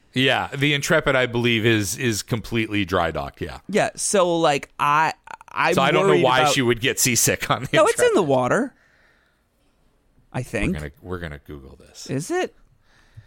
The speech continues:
Speaker 1: Is the
Speaker 2: I, w-, whatever it was, was definitely moving a little bit. Whatever we, either where we went to, to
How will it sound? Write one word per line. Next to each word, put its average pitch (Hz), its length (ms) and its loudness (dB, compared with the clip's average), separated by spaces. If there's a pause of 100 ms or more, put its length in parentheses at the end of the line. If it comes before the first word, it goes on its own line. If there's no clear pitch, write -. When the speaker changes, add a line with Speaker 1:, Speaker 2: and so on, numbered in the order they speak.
(240)
Speaker 1:
Is 98 360 -16
the 82 200 -14
Speaker 2:
I, 151 120 -2
w-, 151 380 -8
whatever 262 360 0
it 240 80 4
was, 220 200 2
was 156 100 -10
definitely 202 300 -2
moving 175 360 0
a 143 60 2
little 143 220 4
bit. 120 200 -2
Whatever 139 280 0
we, 139 140 2
either 131 340 2
where 135 280 -2
we 135 120 0
went 131 280 0
to, 135 240 0
to 110 260 -2